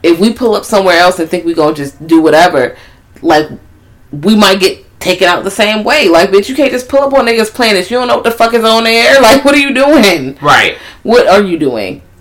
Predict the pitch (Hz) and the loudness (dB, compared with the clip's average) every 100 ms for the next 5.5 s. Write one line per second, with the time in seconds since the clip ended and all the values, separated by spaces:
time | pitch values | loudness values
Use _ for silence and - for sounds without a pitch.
0 | - - - 190 170 135 104 113 - - | -20 -20 -10 0 0 0 -4 -8 -14 -20
1 | _ _ _ - 131 - - 180 185 175 | _ _ _ -18 -16 -14 -2 0 2 2
2 | 156 156 156 165 143 147 147 143 139 135 | 2 2 0 -2 -2 -2 -8 -10 -12 -12
3 | 113 135 131 117 - 143 117 98 - 143 | -6 -4 -2 -4 -6 -8 -8 -8 -10 -8
4 | 160 151 165 156 160 131 131 - - 127 | -4 -2 -2 -6 -4 -4 -4 -10 -10 -6
5 | 120 127 127 107 - | -4 -4 -6 -12 -18